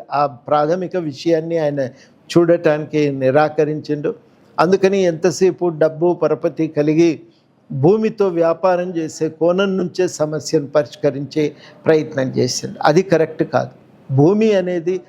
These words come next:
ప్రజలకు ఒక బతుకు తెరువుకు ఆధారం అనుకున్నప్పుడు దాన్ని ప్రజలకు లాభపడే రీతిలో పరిష్కరించే ప్ర-,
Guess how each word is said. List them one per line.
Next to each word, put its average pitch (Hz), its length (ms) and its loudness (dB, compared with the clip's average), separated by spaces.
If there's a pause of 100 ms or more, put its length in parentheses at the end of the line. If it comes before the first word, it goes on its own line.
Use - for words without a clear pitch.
(240)
ప్రజలకు 175 680 0 (280)
ఒక 147 140 0
బతుకు 156 400 0
తెరువుకు 208 460 0
ఆధారం 160 480 -2
అనుకున్నప్పుడు 151 800 -8 (280)
దాన్ని 180 440 0 (320)
ప్రజలకు 196 580 4
లాభపడే 196 680 0
రీతిలో 180 460 -6
పరిష్కరించే 165 760 -4
ప్ర-, 156 200 -6